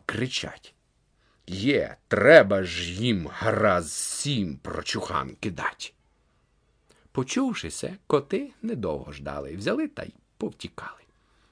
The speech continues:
Пронюхала мишва, що вже нема котів, та швидше до мішків. І почала хазяйнувати,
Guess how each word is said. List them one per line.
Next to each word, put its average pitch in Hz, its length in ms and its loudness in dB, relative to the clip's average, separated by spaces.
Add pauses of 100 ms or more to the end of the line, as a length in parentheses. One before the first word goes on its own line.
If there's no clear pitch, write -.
(160)
Пронюхала 120 720 -4 (500)
мишва, - 540 -4 (880)
що - 240 -6
вже 87 240 -4
нема 87 400 -4
котів, - 420 -12 (800)
та 71 140 -6
швидше 101 760 -4
до 87 240 -4
мішків. - 580 -6 (320)
І 196 140 0
почала 92 840 2
хазяйнувати, 76 960 -10